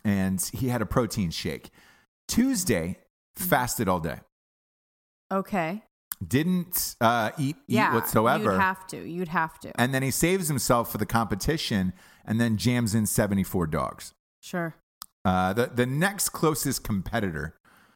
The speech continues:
Speaker 1: uh, if you, e-, if you even wanna say that he, he's in a competition anymore, I don't think he is.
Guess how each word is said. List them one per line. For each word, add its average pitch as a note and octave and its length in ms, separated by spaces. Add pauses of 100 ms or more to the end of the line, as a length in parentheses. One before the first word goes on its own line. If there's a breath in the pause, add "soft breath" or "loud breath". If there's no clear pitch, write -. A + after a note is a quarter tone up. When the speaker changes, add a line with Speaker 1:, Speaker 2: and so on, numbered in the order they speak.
(200)
Speaker 1:
uh, G2+ 180
if D3 140
you, D#3+ 180
e-, G#3 260
if F3+ 180
you F3 160
even C#3+ 260
wanna A#2 180
say A2+ 200
that F#2+ 100
he, F2+ 260
he's F2 440
in G#2 100
a D#2 60
competition G#2+ 640
anymore, C#3+ 400 (380)
I G#2+ 80
don't A#2+ 100
think E2+ 160
he D2+ 80
is. D#2+ 140